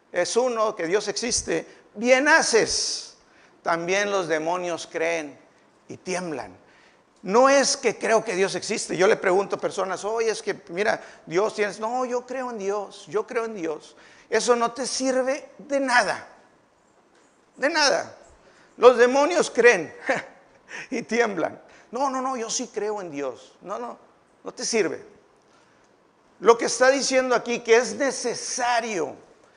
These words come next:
que el que se acerca a Dios crea que le hay.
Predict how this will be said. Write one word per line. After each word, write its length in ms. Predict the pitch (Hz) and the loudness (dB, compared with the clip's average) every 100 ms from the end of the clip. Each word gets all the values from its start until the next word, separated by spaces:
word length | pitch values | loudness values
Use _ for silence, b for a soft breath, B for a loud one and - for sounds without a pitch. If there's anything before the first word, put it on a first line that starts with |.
| b b b | b b b
que 100 | 220 | 2
el 140 | 240 233 | 2 4
que 200 | 247 220 | 6 6
se 200 | - 226 | 6 2
acerca 560 | 196 277 359 - 262 | 0 -4 -6 -2 0
a 40 | 226 | 2
Dios 400 | 220 240 226 - B B - | 6 4 4 -6 B B -6
crea 640 | 233 254 262 262 226 175 - - - | 0 4 6 4 2 -2 -8 -20 -2
que 160 | 185 | 2
le 180 | 190 180 | 4 4
hay. 320 | 185 214 170 | 6 6 4